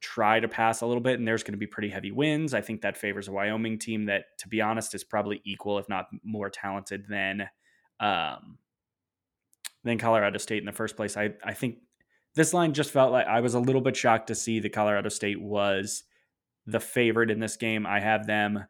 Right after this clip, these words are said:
um, I have it closer to a pick 'em. Um, but yeah, so for me, this one is a, I'm, I just think that it,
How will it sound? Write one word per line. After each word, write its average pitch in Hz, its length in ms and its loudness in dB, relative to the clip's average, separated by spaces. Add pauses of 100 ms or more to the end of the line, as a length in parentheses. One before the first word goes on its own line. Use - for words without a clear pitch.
(440)
um, 87 580 0 (200)
I 110 100 2
have 110 180 4
it 104 100 -2
closer 107 420 0
to 101 100 0
a 98 60 0
pick 104 280 -4
'em. 107 260 -2 (280)
Um, 85 640 -2 (500)
but 90 240 -2
yeah, 90 200 -4
so 107 360 0 (220)
for 139 120 2
me, 143 160 8
this 139 220 4
one 139 160 4
is 117 220 4
a, 107 400 6
I'm, 107 260 -4 (100)
I 113 120 6
just 110 280 -4
think 123 200 0
that 123 100 4
it, - 280 0